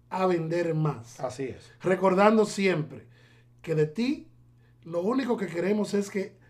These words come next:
Speaker 1: emitas contenido de valor.
Speaker 2: Ujú.
Speaker 1: Las personas le compran más a quien lo sienten cercano.
Speaker 2: Claro.
Speaker 1: Entonces, para la semana siguiente tenemos este tema. ¿Cómo utilizar las diversas redes sociales, todas en combinación, para ayudarte a vender más?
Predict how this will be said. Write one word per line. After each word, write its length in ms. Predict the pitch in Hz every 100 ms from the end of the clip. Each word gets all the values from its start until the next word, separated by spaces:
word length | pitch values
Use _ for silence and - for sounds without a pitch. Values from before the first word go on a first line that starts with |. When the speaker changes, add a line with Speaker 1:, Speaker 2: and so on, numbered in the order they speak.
| _ _ _ _ _
Speaker 1:
emitas 500 | - 185 220 277 254
contenido 460 | 240 202 185 175 185
de 100 | 185
valor. 480 | 175 160 151 120 - -
Speaker 2:
Ujú. 220 | 120 107
Speaker 1:
Las 120 | 143 156
personas 460 | 156 151 185 214
le 160 | 196 -
compran 560 | 190 214 214 165 147
más 440 | 151 175 214 220 - - -
a 100 | -
quien 200 | 147 165
lo 60 | 165
sienten 420 | 156 170 170 185
cercano. 540 | 180 165 160 165 139 117 -
Speaker 2:
Claro. 260 | 113 98 - -
Speaker 1:
Entonces, 400 | 147 208 214 180
para 160 | 156
la 100 | 160
semana 340 | 160 156 175 196
siguiente 360 | 190 190 196 180
tenemos 300 | 175 180 180
este 160 | 185 170
tema. 340 | 170 156 127 - - - - _ _ _
¿Cómo 600 | - 208 262 208 180 - - _ _ _ _ _ -
utilizar 640 | 185 180 180 - 180 147
las 180 | 151 151
diversas 480 | 151 160 214 214 185
redes 200 | 196 196
sociales, 480 | 180 160 160 151
todas 320 | - 269 262 220
en 100 | 214
combinación, 840 | 196 202 208 196 190 233 277 311 - - - - - -
para 200 | 185 180
ayudarte 420 | 175 170 185 190
a 40 |
vender 300 | 185 180 180
más? 340 | 170 151 -